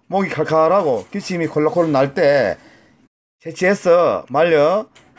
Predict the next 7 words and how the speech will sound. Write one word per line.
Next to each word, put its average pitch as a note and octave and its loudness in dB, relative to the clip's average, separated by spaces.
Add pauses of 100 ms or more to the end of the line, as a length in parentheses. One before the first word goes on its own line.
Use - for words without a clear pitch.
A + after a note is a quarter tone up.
(140)
달여 F3+ 2
먹어 F3+ 4
보십시오. C#3+ -4 (640)
또한 D#3+ 2
이 E3 -2
양지꽃은, E3 0 (440)
어, A2 -6